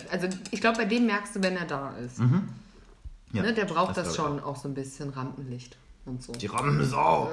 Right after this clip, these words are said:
Speaker 1: Ja, richtig. Okay, <clears throat> das fand ich jetzt heute aber sehr spannend.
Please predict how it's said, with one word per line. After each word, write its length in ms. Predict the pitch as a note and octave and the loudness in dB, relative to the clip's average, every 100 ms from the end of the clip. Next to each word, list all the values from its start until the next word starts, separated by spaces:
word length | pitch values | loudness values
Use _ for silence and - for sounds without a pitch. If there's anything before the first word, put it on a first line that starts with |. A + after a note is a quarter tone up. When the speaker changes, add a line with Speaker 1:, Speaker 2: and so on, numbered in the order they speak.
| - | -4
Speaker 1:
Ja, 200 | B3+ - B3+ | -6 -4 -4
richtig. 380 | F#3 - B2+ - - _ _ _ _ _ - - | -6 -8 -10 -14 -20 _ _ _ _ _ -6 0
Okay, 460 | G#3 B3+ F#4+ E3+ C#3 - - | 0 2 0 0 -4 -6 2
<clears throat> 440 | C4+ - C#4 G#3 | 4 6 6 6
das 160 | F3+ E3 | 2 -2
fand 160 | E3 | -2
ich 80 | G3 | -2
jetzt 160 | C#4+ - | -4 -2
heute 220 | A#3+ A3 | -2 0
aber 180 | F3 E3+ | -4 -4
sehr 160 | E3+ G3 | -4 -6
spannend. 460 | - B2 B2 B2 | -6 -6 -6 -6